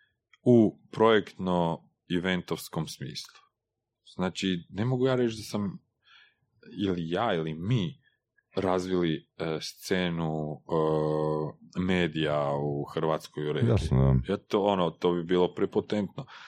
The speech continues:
Speaker 1: Ali da li smo mi bili jedan od događaja ili čak mogu reći jedan od bitnijih događaja za razvoj te scene,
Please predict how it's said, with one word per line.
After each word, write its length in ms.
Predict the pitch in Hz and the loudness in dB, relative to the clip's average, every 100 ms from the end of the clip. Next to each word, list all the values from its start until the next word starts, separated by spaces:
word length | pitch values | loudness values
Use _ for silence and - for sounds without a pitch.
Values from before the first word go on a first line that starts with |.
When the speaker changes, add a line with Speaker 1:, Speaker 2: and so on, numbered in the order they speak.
| - - - | -16 -12 -4
Speaker 1:
Ali 160 | 98 | -2
da 160 | 107 147 | 2 2
li 120 | 139 | 0
smo 180 | - 113 | -2 -2
mi 180 | 127 123 | 0 2
bili 360 | 117 131 123 | 2 4 2
jedan 440 | 95 110 123 117 98 | 2 2 2 0 0
od 120 | 85 | 0
događaja 760 | 120 135 104 85 85 78 76 - | 4 4 4 0 -2 -2 -4 -4
ili 260 | 92 92 - | -2 -2 0
čak 240 | 110 104 | -2 -2
mogu 240 | 104 107 104 | -4 0 0
reći 260 | 104 - | 0 -2
jedan 140 | 107 104 | -2 0
od 120 | 87 | -2
bitnijih 520 | 87 127 139 156 101 | -2 -4 -2 -2 0
događaja 480 | 92 90 85 78 76 | 2 2 0 -2 -6
za 140 | 76 | -4
razvoj 420 | 80 92 98 117 - | -2 -2 -2 -4 -2
te 140 | 131 | -2
scene, 500 | - - 139 135 | -2 -2 0 0